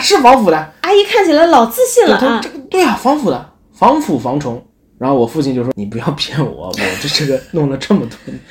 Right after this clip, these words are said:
Speaker 1: 我做过多少个，自己，自己钉过多少个，然后去给他看图片，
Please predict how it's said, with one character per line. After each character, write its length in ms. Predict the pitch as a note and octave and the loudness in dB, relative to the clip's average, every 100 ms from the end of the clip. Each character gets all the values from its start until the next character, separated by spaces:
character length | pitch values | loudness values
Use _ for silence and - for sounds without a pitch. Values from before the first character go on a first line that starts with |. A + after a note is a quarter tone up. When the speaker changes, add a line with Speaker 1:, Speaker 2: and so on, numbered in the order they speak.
| - - | -20 -12
Speaker 1:
我 100 | D#3+ | -8
做 200 | - G3 | -2 0
过 100 | D3+ | 2
多 240 | D3 G3 B3+ | 2 4 4
少 180 | D3 G2+ | 4 -4
个， 80 | |
自 220 | A3 C4+ G3+ | -4 -2 0
己， 180 | G#2 | -2
自 200 | G2 - | -8 -6
己 100 | E3+ | -4
钉 240 | G#2 F#3+ G3 | -2 2 2
过 80 | D#3 | 2
多 160 | A#2+ | 0
少 60 | G#2+ F#2 | -2 -6
个， 120 | G#2 - _ - | -12 -18 _ -14
然 160 | A2 A2 | -4 -2
后 120 | A#2 | -2
去 160 | - | -6
给 160 | A2+ F2+ | -6 -8
他 120 | F2+ | -10
看 220 | G#2 - A2 | -12 -10 -8
图 120 | A2 | -8
片， 200 | C#3 | -8